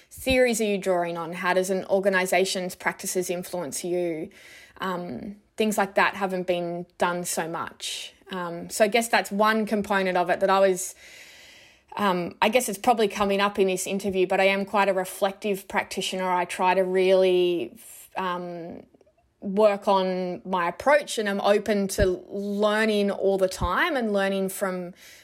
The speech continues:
mistakes that I've made or things that I could have done better, as well as things that then I've done well and learning from that. So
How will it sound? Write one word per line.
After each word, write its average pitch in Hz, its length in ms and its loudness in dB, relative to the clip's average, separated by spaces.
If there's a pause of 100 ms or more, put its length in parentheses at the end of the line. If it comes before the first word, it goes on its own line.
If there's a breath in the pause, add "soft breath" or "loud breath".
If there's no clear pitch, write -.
mistakes 190 540 0
that 214 100 -2
I've 208 140 0
made 202 500 4
or 175 220 0
things 185 240 -4
that 185 100 -4
I 175 60 0
could 196 180 -6
have 190 80 -2
done 175 240 -2
better, 175 560 0 (340 loud breath)
as 208 140 -2
well 247 160 6
as 226 100 -2
things 214 200 -2
that 190 100 2
then 185 100 0
I've 185 140 0
done 175 240 -2
well 175 320 2
and 185 140 -4
learning 190 320 0
from 180 180 -4
that. 160 340 -8
So 190 380 4